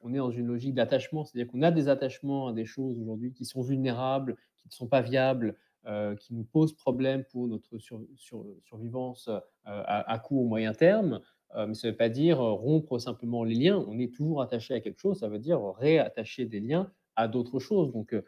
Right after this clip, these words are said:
ça peut, ça peut vouloir dire justement réinvestir, euh, des droits sociaux, euh, des, des acquis sociaux, et cetera, et cetera. Après, on ne propose pas, euh, une perspective consistant à,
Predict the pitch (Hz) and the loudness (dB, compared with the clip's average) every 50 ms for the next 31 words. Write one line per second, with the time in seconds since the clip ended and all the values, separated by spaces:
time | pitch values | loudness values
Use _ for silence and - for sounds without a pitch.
0 | _ _ _ - - 98 - - 127 120 120 120 110 98 - - 151 143 127 123 | _ _ _ -12 -12 -10 -6 -4 -4 -2 -2 -4 -8 -8 -4 -2 0 0 2 2
1 | 117 104 104 113 147 147 120 110 107 _ - 113 120 139 160 165 151 123 110 101 | 0 0 0 0 0 0 0 -2 -6 _ -6 -4 -2 0 0 0 0 0 -2 -4
2 | 101 101 98 - - - 131 139 147 151 135 113 107 101 98 107 104 101 98 98 | -4 -6 -8 -8 -8 -4 -2 0 0 0 0 0 0 -2 -2 -4 -2 -2 -2 -2
3 | 98 - 110 - - - 147 147 156 156 160 160 160 151 127 113 110 107 104 113 | -4 -6 -12 -16 -10 -4 0 2 4 4 4 4 4 4 2 2 0 -2 -2 -2
4 | 113 107 110 104 107 110 101 95 98 - 107 - 95 - - 143 131 139 - 98 | -2 -2 -2 -4 -4 -4 -6 -6 -8 -10 -16 -16 -12 -6 -4 -4 -4 -4 -6 -6
5 | - 120 110 110 - - _ - 165 190 190 - - - - _ - - - - | -4 -4 -4 -4 -6 -8 _ -2 0 0 0 -2 -6 -12 -20 _ -10 2 8 10
6 | 185 196 - - 113 113 110 - - 120 - - 117 113 - _ - 156 165 170 | 10 10 8 4 -4 -8 -8 -10 -14 -16 -12 -10 -12 -12 -6 _ 2 2 4 4
7 | 170 160 127 - 107 107 107 104 104 101 101 98 95 92 _ _ _ _ _ - | 4 2 0 -2 -2 -2 -2 -2 -4 -6 -6 -8 -10 -12 _ _ _ _ _ -14
8 | 110 107 - 110 98 - - - 120 117 - - - 160 165 170 170 - - - | -14 -12 -10 -10 -10 -10 -10 -12 -12 -12 -10 -6 -2 0 0 0 0 -2 -10 -20
9 | - - - - - 131 139 143 135 120 107 104 98 - | -20 -20 -20 -18 -12 -8 -6 -4 -4 -2 -4 -6 -6 -8